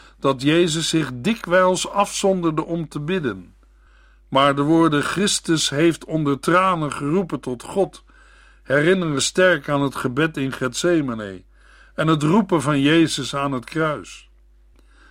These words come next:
De woorden: "Die hem van de dood kon redden", verwijzen naar God de Vader. Er waren twee manieren waarop hij Jezus van de dood kon redden.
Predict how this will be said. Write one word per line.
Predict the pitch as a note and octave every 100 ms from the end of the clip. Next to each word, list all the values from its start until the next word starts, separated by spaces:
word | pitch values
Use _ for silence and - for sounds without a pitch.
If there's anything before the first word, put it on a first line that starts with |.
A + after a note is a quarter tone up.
| _
De | - B2+
woorden: | D3 F3+ F#3 D#3+ C#3+
"Die | C#3 F3+
hem | C3+ D#3+ E3+
van | C#3 D3+ D#3+
de | C3+
dood | B2+ E3+ F3+ -
kon | D3 C#3+ A#2+
redden", | D3+ F3 A2+ G2 C#3 _ _ - _
verwijzen | - - C3 B2+ A#2+ A2+ C3+
naar | C3+
God | - D#3 D3
de | D#3+
Vader. | D3+ F3+ F3 A#2 - _ _ _ _ _ _ _ _
Er | D3
waren | D#3 F3+ E3 D#3+
twee | F#3+ G#3+ A3
manieren | F#3+ D#3 D3 F3 F#3+ E3 D3+
waarop | C#3 C#3+ D#3+
hij | D3 C3+
Jezus | B2+ C#3 E3+ D#3+ F3+ D3+ - - - -
van | - D3
de | C#3+
dood | C3+ A#2 A#2 -
kon | D#3+ D#3
redden. | D#3+ F3+ A2+